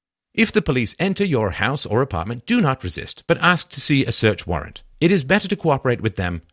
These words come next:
and ask to speak to the nearest Mexican consulate. Consulates. The Secretariat of Foreign Relations has forty-five consular representatives within the U S and on its southern border,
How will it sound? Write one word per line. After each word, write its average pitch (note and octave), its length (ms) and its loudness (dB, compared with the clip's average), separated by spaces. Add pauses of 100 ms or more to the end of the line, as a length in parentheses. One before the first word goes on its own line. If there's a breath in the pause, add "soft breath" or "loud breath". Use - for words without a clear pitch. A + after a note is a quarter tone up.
(140)
and A#2 100 0
ask C3+ 280 0
to C#3 60 -4
speak - 360 -4 (100)
to D#3 140 -2
the C#3 80 0
nearest A#2+ 420 0 (180)
Mexican E2 520 -4 (260)
consulate. - 560 -4 (1300)
Consulates. D#3+ 640 -2 (680)
The F2 140 0
Secretariat D#3+ 680 0
of - 80 -4
Foreign G#3 340 -2
Relations A2 440 -2
has - 220 -6
forty-five F#3+ 760 -2
consular D#3 440 -2
representatives F#2+ 760 -2
within E2 260 0
the C#3+ 120 0
U C#3 180 2
S C3+ 200 -2
and G#2+ 240 -4
on F2 140 -4
its G2 140 -6
southern F2+ 420 -2
border, D2+ 420 -4